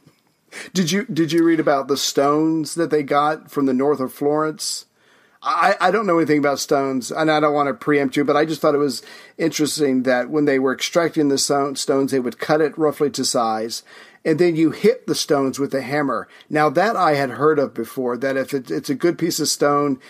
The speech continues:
it will ring like a bell. If it's, if there's a crack inside or if there's space inside, it will be like a dull thud, and you, and you throw it away. But then I didn't realize that you have to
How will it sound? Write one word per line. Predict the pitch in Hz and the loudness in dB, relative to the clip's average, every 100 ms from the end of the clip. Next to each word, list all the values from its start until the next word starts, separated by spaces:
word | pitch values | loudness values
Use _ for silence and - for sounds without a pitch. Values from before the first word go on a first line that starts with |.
| - - | -20 -4
it | 139 | -2
will | 135 127 | 0 0
ring | 127 156 160 | 2 4 4
like | 147 139 117 | 4 2 0
a | 127 | -2
bell. | 117 127 127 131 131 - - | 2 2 2 2 -2 -8 -6
If | 127 120 | -6 -2
it's, | 131 - | -4 -6
if | 131 | -4
there's | 139 123 | -4 -4
a | |
crack | 110 - 165 135 160 | -6 -2 0 0 0
inside | 139 147 143 139 | 0 2 2 2
or | |
if | 127 | -2
there's | 110 - | -6 -6
space | - 151 139 | 0 0 0
inside, | 139 - 135 | -2 -2 -2
it | 131 | -2
will | 127 | -4
be | 127 | -4
like | 131 120 | -4 -6
a | |
dull | 123 117 139 135 | -6 0 0 0
thud, | 143 139 139 | 0 0 0
and | 135 131 | -2 -4
you, | 127 - - - | -4 -8 -16 -2
and | 147 | -2
you | |
throw | 139 151 | 2 2
it | 143 | 4
away. | 143 139 131 - - | 2 0 -2 -8 -2
But | 175 | 2
then | 202 | 4
I | 208 | 4
didn't | 175 185 | 2 2
realize | 170 165 165 156 127 | 2 4 4 2 2
that | 156 - | 0 2
you | 147 | 0
have | 151 147 | 0 -2
to | - 143 131 | -2 -2 -2